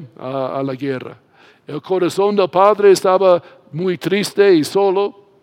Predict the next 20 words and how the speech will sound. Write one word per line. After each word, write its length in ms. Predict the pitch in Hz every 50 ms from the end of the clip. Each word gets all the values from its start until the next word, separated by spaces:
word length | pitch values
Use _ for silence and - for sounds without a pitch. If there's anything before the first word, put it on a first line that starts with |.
| _ _ _ _ _ _ _ -
ah, 280 | 139 151 151 151 151 -
esperando 640 | 156 147 - - 156 151 156 175 180 180 180 180
por 160 | - 170 160 160
el 120 | 160 151
regreso 500 | 151 160 139 151 170 175 170 - 180 165
de 120 | 165 160
su 200 | 139 - 156 165
hijo. 300 | 190 175 123 143 156 165 - _ _ _ _ _ - _ _ _
Pero 180 | - - 160 175
uno, 340 | 202 208 202 190 190 180 170
pero 180 | 165 175 175
algunos 380 | 175 170 185 220 233 220 196 -
pocos 480 | _ - 208 226 214 - 233 202 143 190
años 560 | 190 196 196 196 185 180 160 131 - - - _
pasaron. 680 | - 147 - - 170 165 156 143 139 135 143 170 156 _ _ _ _ _ _ _ _ _ _ _ _ -
El 140 | 151 151 -
padre 460 | - 175 185 190 185 190 180 180 170
recibió 460 | 165 180 170 - - 170 180 185 190
la 180 | 175 170 160 156
noticia 760 | 160 160 156 - - 214 226 - - 196 185 185 196 190